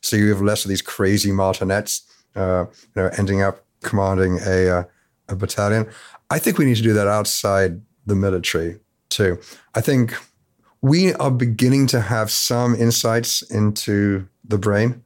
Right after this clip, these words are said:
and the diversity of the human brain as well. Uh, and I would love if when we chose C E Os, it wouldn't just be based upon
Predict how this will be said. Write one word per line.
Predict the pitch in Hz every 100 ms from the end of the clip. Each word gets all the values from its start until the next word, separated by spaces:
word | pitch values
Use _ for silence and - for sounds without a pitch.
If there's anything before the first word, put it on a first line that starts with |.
| _ _ _ _ -
and | 107
the | 104
diversity | 110 110 120 123 - 92 - _ _ _ _
of | 92 90
the | 87
human | 90 101 92 92
brain | 90 95 92 90
as | 90 98
well. | 101 101 95 - - - _ _
Uh, | 107 107 107 107 _ _
and | 117 113 104 - -
I | 151
would | 139
love | 139 156 143
if | 143 131 -
when | 127
we | 120 113 - - _ _ -
chose | - - 139 135 120
C | - 143 135 127
E | 123
Os, | 131 151 - _ _ _ _ - - _ _ _ -
it | 120
wouldn't | 117 127 113 110
just | 117 113 -
be | 107
based | 104 104 -
upon | 104 - 101 95 -